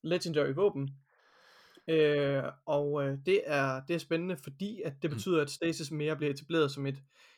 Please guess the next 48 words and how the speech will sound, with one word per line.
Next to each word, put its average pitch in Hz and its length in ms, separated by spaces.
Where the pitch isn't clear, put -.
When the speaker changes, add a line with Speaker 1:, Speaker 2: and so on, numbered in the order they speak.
Speaker 1:
et - 120
element 151 320
i 135 40
Destiny, 143 500
og 147 320
så - 60
synes 147 180
jeg 151 120
jo, 135 80
at 139 120
det - 80
er 135 40
oplagt, 139 520
at, 139 200
øh, 135 400
at 135 200
et 143 60
ele-, 143 280
element 147 340
som 135 160
for 143 60
eksempel 135 320
Corruption, 139 680
det 139 100
her, 127 240
øh, 135 220
grønne, 143 440
øh, 127 320
hive-gift, 139 800
Speaker 2:
Ja. 135 80
Speaker 1:
at 139 120
det 147 80
også 143 180
bliver 131 400
indført 139 320
i 135 40
spillet, 131 360
øh, 135 120
på 143 80
et 139 60
senere 143 260
tidspunkt. 139 420
Speaker 2:
Ja. 135 160
Speaker 1:
Øhm, 131 240
så 139 60
det 151 100
synes 147 180
jeg 135 160